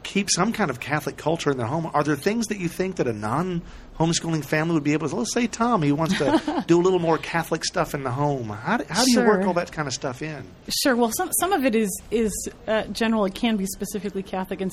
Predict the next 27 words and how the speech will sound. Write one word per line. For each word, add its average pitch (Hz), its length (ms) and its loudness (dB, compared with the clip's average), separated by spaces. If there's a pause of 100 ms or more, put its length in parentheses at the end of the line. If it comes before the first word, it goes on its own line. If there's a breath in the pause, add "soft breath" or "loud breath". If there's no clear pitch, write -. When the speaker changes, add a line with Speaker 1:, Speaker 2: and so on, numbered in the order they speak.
Speaker 2:
some 175 160 -2
not, 175 240 -4
like 180 220 -4
reading 196 280 -2
aloud 175 320 -4
to - 140 -8
our 175 220 -4
children 180 460 -4
at 165 100 -8
night. 175 180 -6
My 185 100 -4
husband's 175 420 -2
great 170 280 -6
about, - 380 -6
about 170 400 -4
doing 175 220 -2
that. 156 180 -8
He 190 80 -6
loves 185 260 -8
to 175 180 -4
say 185 180 -4
prayers 185 300 -2
with 180 100 -6
the 180 60 -10
kids 185 240 -2
at 180 60 -2
night 175 320 -4